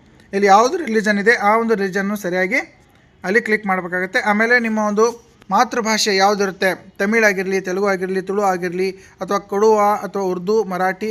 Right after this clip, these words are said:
ಅದರ್ಸ್, ಬೇರೆ ಅಂತ ಈ ರೀತಿ ಮಾತೃಭಾಷೆಗಳನ್ನು ನಿಮ್ಮ ಒಂದು ಮಾತೃಭಾಷೆಯಲ್ಲಿ ಸೆಲೆಕ್ಟ್ ಮಾಡಬೇಕಾಗತ್ತೆ. ಮಾತೃಭಾಷೆನ ಸರಿಯಾಗಿ ಎಲ್ಲ ರೀತಿಯನ್ನು ಸೆಲೆಕ್ಟ್ ಮಾಡಿದ ತಕ್ಷಣ ಇಲ್ಲಿ save and,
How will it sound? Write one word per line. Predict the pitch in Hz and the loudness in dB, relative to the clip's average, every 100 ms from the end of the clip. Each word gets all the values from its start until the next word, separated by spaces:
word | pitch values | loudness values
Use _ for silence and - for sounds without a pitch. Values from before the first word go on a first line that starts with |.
| 185 | -6
ಅದರ್ಸ್, | 175 196 196 - - _ _ - 180 | -4 -4 -6 -12 -16 _ _ -2 2
ಬೇರೆ | 196 196 | 2 2
ಅಂತ | 185 185 | -2 -4
ಈ | 214 214 | -2 -2
ರೀತಿ | 208 226 233 226 _ _ - - _ _ _ _ _ _ _ 196 | -2 -4 -4 -6 _ _ -20 -20 _ _ _ _ _ _ _ 4
ಮಾತೃಭಾಷೆಗಳನ್ನು | 202 208 226 214 214 208 208 202 254 220 | 4 4 -2 -2 -2 -2 -2 -2 -4 -4
ನಿಮ್ಮ | 220 214 | -2 -2
ಒಂದು | 208 190 | 0 0
ಮಾತೃಭಾಷೆಯಲ್ಲಿ | 196 196 196 196 196 202 202 190 | 0 -2 -4 -4 -4 -4 -4 -2
ಸೆಲೆಕ್ಟ್ | 190 196 185 | -2 0 -2
ಮಾಡಬೇಕಾಗತ್ತೆ. | 185 185 180 180 240 208 | -2 -4 -6 -4 -4 -2
ಮಾತೃಭಾಷೆನ | 226 226 214 208 208 190 | -4 -2 -4 -4 -6 -4
ಸರಿಯಾಗಿ | 202 214 196 | 0 0 0
ಎಲ್ಲ | 190 202 | 0 -2
ರೀತಿಯನ್ನು | 196 196 196 185 | -2 -6 -6 -6
ಸೆಲೆಕ್ಟ್ | 185 185 185 | -6 -4 -6
ಮಾಡಿದ | 180 180 | -6 -8
ತಕ್ಷಣ | 208 202 | -8 -8
ಇಲ್ಲಿ | 208 240 | -6 -4
save | 233 214 | -2 -2
and, | 196 | -4